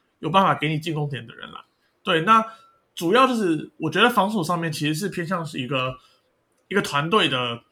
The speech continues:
的东西，不是说，当然我知道这两个人可能不是以防守为建强，但是其实是有团队防守是有机会帮他们去 cover 掉这个问题的。所以那大家也知道 Thibodeau 相当重视防守嘛，其实我是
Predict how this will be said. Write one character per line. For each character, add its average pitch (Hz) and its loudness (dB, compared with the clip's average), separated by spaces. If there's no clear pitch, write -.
的 120 -8
东 135 -4
西， 131 -6
不 147 -4
是 190 -2
说， 160 -4
当 269 8
然 226 6
我 151 2
知 156 -4
道 190 4
这 196 -2
两 139 0
个 123 -6
人 120 -8
可 123 -8
能 120 -6
不 - -12
是 202 -6
以 147 -2
防 123 -8
守 120 -10
为 110 -10
建 123 -4
强， - -18
但 226 0
是 254 2
其 185 -2
实 190 2
是 233 0
有 131 -2
团 175 0
队 220 6
防 143 0
守 147 -8
是 226 -6
有 139 0
机 151 -6
会 180 2
帮 170 -2
他 190 -4
们 143 -6
去 156 -8
cover 147 -2
掉 120 -4
这 165 -6
个 120 -2
问 151 -2
题 - -18
的。 - -20
所 220 2
以 214 4
那 214 4
大 208 8
家 196 6
也 151 0
知 151 -4
道 170 -2
Thibodeau 156 -4
相 175 -4
当 180 -2
重 165 -4
视 165 -6
防 117 -8
守 - -14
嘛， - -20
其 214 -2
实 247 4
我 214 2
是 165 -2